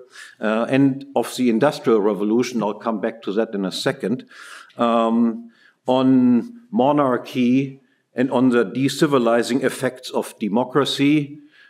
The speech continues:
on war, on centralization,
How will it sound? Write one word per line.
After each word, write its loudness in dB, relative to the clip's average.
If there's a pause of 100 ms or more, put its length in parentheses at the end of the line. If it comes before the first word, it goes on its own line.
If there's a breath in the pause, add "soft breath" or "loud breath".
(140 loud breath)
on 0
war, 4 (380 loud breath)
on -4
centralization, 0